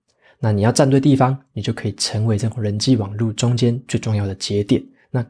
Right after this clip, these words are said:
更可能的帮你顺利的抵达目的地。那再来的话，第六个这个心态设定呢，是叫做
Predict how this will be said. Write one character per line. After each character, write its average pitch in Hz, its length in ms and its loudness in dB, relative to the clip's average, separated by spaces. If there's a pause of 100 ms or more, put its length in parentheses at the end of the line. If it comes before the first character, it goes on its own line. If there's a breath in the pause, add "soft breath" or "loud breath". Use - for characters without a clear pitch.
更 160 180 4
可 110 160 -4
能 101 160 -4
的 104 100 -6
帮 127 280 0
你 - 160 -4
顺 107 240 0
利 104 120 -4
的 101 120 -10
抵 - 160 -8
达 104 160 -8
目 110 100 -4
的 107 100 -4
地。 110 220 -10 (800 soft breath)
那 113 140 -2
再 147 100 4
来 143 120 6
的 127 80 2
话， 135 100 4
第 139 240 0
六 147 340 4
个 101 280 -2
这 - 140 -6
个 107 200 -4
心 123 200 -2
态 131 200 4
设 123 240 0
定 120 200 0
呢， 104 160 -2
是 113 140 -4
叫 107 160 -2
做 110 240 0